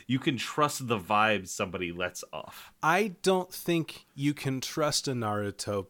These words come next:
Speaker 2: tattoo person because the first person they're lying to is themselves.
Speaker 1: Hmm. <laughs>
Speaker 2: Now that I've
Speaker 1: Interesting.
Speaker 2: alienated good chunks of our podcast audience, do you have a different recommendation for us?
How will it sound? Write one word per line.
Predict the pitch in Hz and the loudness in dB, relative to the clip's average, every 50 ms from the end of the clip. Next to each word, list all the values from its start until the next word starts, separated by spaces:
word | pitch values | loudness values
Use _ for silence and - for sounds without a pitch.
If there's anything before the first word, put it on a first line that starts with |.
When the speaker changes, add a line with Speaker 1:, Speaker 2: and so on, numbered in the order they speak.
| _ | _
Speaker 2:
tattoo | - - 117 104 101 - - 107 98 | -4 -2 -2 0 0 -2 -4 -4 -6
person | 92 - - 107 101 - - - 104 95 95 - - - - - - _ _ _ _ _ | -4 0 0 0 0 0 -2 -6 -6 -8 -8 -10 -14 -20 -20 -20 -20 _ _ _ _ _
because | - 135 131 - - 160 151 135 - | -2 -2 -2 0 0 2 2 2 2
the | 165 156 | 2 0
first | - - - 165 175 165 - - - | 0 2 4 4 4 4 2 0 10
person | - - 180 156 - - 165 151 | 10 10 10 10 6 4 2 4
they're | 147 147 143 | 4 2 2
lying | 135 135 139 139 143 151 151 143 | 4 4 4 6 6 4 4 2
to | - - 147 139 127 | 2 2 2 2 4
is | 117 104 - | 2 2 0
themselves. | - 113 107 104 - - 113 92 73 - - - - - - - _ _ _ _ _ _ _ _ _ _ _ | 0 -2 -2 0 0 0 0 -2 -2 -4 -6 -8 -8 -8 -10 -12 _ _ _ _ _ _ _ _ _ _ _
Speaker 1:
Hmm. | - 101 98 92 90 82 78 80 - _ _ - | -6 -6 -6 -6 -8 -10 -12 -16 -20 _ _ -4
<laughs> | 113 107 95 113 101 85 101 92 82 107 95 95 101 92 85 80 76 73 - _ _ _ _ _ _ _ _ _ _ _ _ _ _ _ _ _ _ _ _ _ _ _ _ _ - - - - - - - _ | -4 -4 -4 -6 -6 -8 -8 -10 -10 -10 -10 -10 -10 -10 -10 -10 -12 -16 -20 _ _ _ _ _ _ _ _ _ _ _ _ _ _ _ _ _ _ _ _ _ _ _ _ _ -20 -20 -20 -20 -20 -20 -14 _
Speaker 2:
Now | - 127 127 139 147 185 214 | -2 4 8 10 10 10 10
that | 196 226 220 | 10 10 10
I've | 208 202 185 185 | 10 10 10 8
Speaker 1:
Interesting. | - - 160 165 | 6 6 8 8
Speaker 2:
alienated | 175 175 170 160 147 139 131 127 117 113 101 104 110 101 - | 8 8 8 6 6 6 6 4 4 2 0 -4 -10 -12 -2
good | - 131 135 147 143 131 - | 4 6 6 6 4 2 -2
chunks | - - - 147 127 131 127 - - | -2 0 2 2 2 2 2 0 -2
of | 135 113 | 0 2
our | 123 117 110 | 2 2 2
podcast | - - 117 104 113 117 - - 143 143 151 143 - | 4 4 4 4 4 0 0 0 2 2 2 0 0
audience, | 175 165 160 160 165 165 165 170 160 - - - - - - - - - - - 120 | 2 2 2 2 2 0 -2 -2 -2 -2 -4 -4 -2 0 2 2 2 2 2 2 2
do | 123 | 2
you | 127 147 180 175 | 2 4 4 4
have | 147 170 175 175 160 | 6 6 6 6 6
a | 170 | 2
different | 139 123 117 139 135 - - 135 123 131 120 | 0 2 2 2 2 2 2 0 0 0 -2
recommendation | 123 123 110 - - 113 107 104 101 98 90 85 - 98 92 | -4 -4 -4 -4 -4 -4 -4 -2 -2 -2 -4 -4 -6 -8 -10
for | - - 98 90 87 | -8 -6 -6 -4 -4
us? | 87 82 - - - | -4 -4 -6 -8 -8